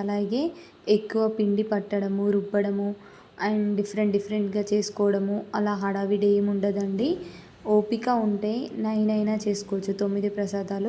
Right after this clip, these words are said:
కాకపోతే ఇలా సింపుల్గా ఐదు చేసుకునే వాళ్ళు, వీలవ్వని వాళ్ళు ఇలా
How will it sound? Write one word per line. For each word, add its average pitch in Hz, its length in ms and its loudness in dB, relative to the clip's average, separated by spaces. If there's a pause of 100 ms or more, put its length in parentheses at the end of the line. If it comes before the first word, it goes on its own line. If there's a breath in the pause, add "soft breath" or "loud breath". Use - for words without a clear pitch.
(120)
కాకపోతే 226 380 -2 (100)
ఇలా 208 200 0
సింపుల్గా 202 520 -2 (160)
ఐదు 202 240 0
చేసుకునే 202 480 -4
వాళ్ళు, 196 200 -4 (120)
వీలవ్వని 202 600 -2
వాళ్ళు 202 260 -2 (600 loud breath)
ఇలా 214 120 6